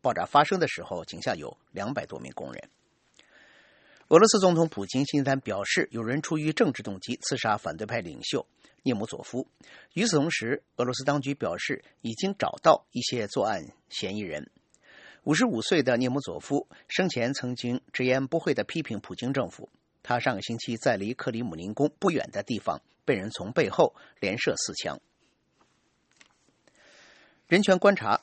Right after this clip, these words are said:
敦促伊拉克军队和亲政府战斗人员在向伊斯兰国组织发动攻势的时候保护平民。伊拉克的武装正在力图夺回具有战略意义的城市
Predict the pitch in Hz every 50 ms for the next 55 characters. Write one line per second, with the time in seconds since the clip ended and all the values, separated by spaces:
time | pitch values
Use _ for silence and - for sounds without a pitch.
0 | _ _ - 156 147 147 - - 131 - - 139 143 143 - 131 - - 143 139
1 | - 107 - - _ - - - 135 127 123 123 - - 156 151 147 120 - 104
2 | 95 - 147 135 101 104 104 104 107 104 98 92 98 110 - - - - _ -
3 | - 147 139 - - 143 135 131 139 - _ - 180 185 - - 185 151 151 170
4 | 143 139 151 147 - 107 92 - 113 - - 117 117 123 110 107 101 - 156 165
5 | 165 - 156 113 95 - - 101 - 101 87 85 85 - 87 69 - - - 131
6 | - - - 98 98 98 78 - - - _ _ _ _ _ _ _ - - -
7 | - _ - 135 135 135 - - 143 127 110 104 95 90 90 87 - - 98 101
8 | - 131 135 156 - - - - 135 120 - 120 - - 196 160 123 - - 131
9 | 120 117 110 120 - 98 101 - - - - 147 117 87 73 55 - - - 196
10 | 170 131 120 120 - - - 135 131 110 104 98 - 85 85 - - 90 78 98
11 | - - - -